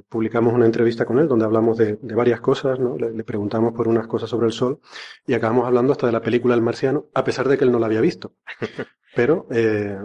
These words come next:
bueno, pues como pega muy bien en este programa eso de hablar de cosas de las que uno no sabe nada, en este caso una película que ni siquiera ha visto, pues bueno, pues él se, nada, se echó al monte y, y nos dijo sus comentarios sobre la película, ¿no?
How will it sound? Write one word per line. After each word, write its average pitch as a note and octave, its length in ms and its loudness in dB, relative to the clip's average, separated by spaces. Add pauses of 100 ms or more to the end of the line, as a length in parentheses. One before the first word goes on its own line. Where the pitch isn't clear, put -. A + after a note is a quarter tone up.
(420)
bueno, C#3 320 -4
pues A2+ 160 -4
como G#2 440 -4
pega B2+ 220 0
muy A#2+ 140 2
bien A#2+ 100 4
en B2 80 4
este A#2+ 140 -2
programa B2 240 2
eso A#2 160 0
de - 20 2
hablar A2+ 220 0
de A2+ 80 -2
cosas A#2+ 240 -2
de - 20 -2
las A2+ 120 -2
que A2+ 100 0
uno A#2 260 2
no B2+ 320 -2
sabe A2+ 240 -2
nada, C3 220 2
en A#2+ 80 0
este A2+ 160 -6
caso A#2 200 -4
una A#2 120 0
película A#2 300 0
que A#2 60 4
ni A#2 60 4
siquiera B2 260 0
ha B2+ 40 4
visto, C#3 260 0
pues A2+ 140 2
bueno, A2 200 -2 (600)
pues A#2 180 0
él A#2+ 160 4
se, A2+ 480 4
nada, A2+ 300 -2
se - 100 -8
echó A#2 140 0
al A#2 60 4
monte B2 360 2
y, A#2 280 0
y A2 40 -2 (120)
nos A#2 160 0
dijo C#3 180 0
sus - 120 -10
comentarios A#2 380 2
sobre A#2 160 0
la A#2 80 0
película, G#2 380 -2
¿no? D#3 160 -8